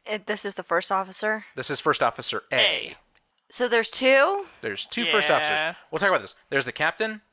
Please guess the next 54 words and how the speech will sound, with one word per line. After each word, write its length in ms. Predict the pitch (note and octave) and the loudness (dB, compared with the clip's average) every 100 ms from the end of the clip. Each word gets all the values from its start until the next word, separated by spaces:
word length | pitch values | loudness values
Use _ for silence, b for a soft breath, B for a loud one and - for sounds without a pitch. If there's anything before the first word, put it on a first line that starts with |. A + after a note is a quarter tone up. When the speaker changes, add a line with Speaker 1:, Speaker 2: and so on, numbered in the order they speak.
| _ | _
Speaker 2:
First 180 | E3 E3+ | -2 2
Officer 460 | D3+ C#3+ B2 A2+ | 2 2 -4 0
A, 260 | B2+ E3 E3+ | 2 0 -4
and 120 | C3 | -10
First 200 | - A#2 | -6 -2
Officer 400 | A#2 G2+ G#2+ - | 0 0 -4 -10
B. 200 | G#2 A2 - _ _ F#3 | -6 -8 -10 _ _ -6
We'll 80 | |
talk 240 | G3 C4+ B3 | 2 2 2
about 360 | C3 F#2+ F2+ | -2 -4 -6
this. 200 | - - - | -12 -14 -10
Speaker 1:
I, 180 | G#3 A3 - - | -6 -6 -8 -16
whenever 400 | E3+ F#3 G#3 A#3+ | -16 -16 -12 -12
this 280 | G#3+ F#3 - | -10 -10 -10
happens, 440 | - D3+ - C#3+ C#3+ | -10 -10 -10 -14 -12
stuff 400 | - D#3 D#3 - | -10 -10 -12 -12
goes 280 | D#3 C#3+ - | -10 -10 -8
wrong, 380 | D3 C3+ C3 C#3+ b b b b | -4 -4 -6 -14 b b b b
I 80 | D#3+ | -14
feel 240 | - D#3+ C#3+ | -10 -8 -6
like. 240 | C3 B2 | -6 -2
Speaker 2:
Kind 260 | A#3 G3 G#2+ | -2 0 -2
of. 120 | G2 | 0
I 80 | F3 | 2
mean, 160 | A3 A3+ | 0 0
this 160 | B3+ | 0
is 80 | F4 | 0
still 200 | - E4+ | 0 0
common 340 | - F#3+ D3 | 2 0 0
practice 480 | B2 G#2+ G2+ - C#3+ | -2 2 2 0 -8
these 160 | D#3 - | -10 -4
days. 220 | D#3+ D3+ | -4 -4
There's 140 | A#2+ | -8
usually 280 | C3+ C#3 B2 | -10 -12 -8
two 80 | F#4+ | 0
Speaker 1:
Well, 140 | E4 B3+ | 2 2
Speaker 2:
first 160 | - | 0
officers 420 | G#2 G#2 D4+ C#4+ | -4 2 2 2
Speaker 1:
it, 0 | |
Speaker 2:
on 60 | A#2 | 0
Speaker 1:
it, 60 | G#2 | -2
Speaker 2:
training 320 | G#2+ G2+ A2 | -4 -6 -8
Speaker 1:
it, 60 | A#2 | -4
Speaker 2:
stuff, 260 | C3+ C3+ - | -2 -2 -2
but 120 | - | -2
Speaker 1:
it 100 | F#4 | 2
makes 260 | C#4 A#3 - | 2 2 -2
sense. 500 | F3 D#3+ E3+ - - _ - | -2 -2 -4 -8 -10 _ -4
Speaker 2:
we'll 120 | G#3 | 2
talk 200 | A#3 A3+ | 2 2
about 280 | G#3 G3+ C#3+ | 2 0 0
him 260 | E3+ F3 | 0 2
later, 260 | D3+ D#3 D#3 | 4 6 4
but 280 | C#3 A#2+ | 2 -2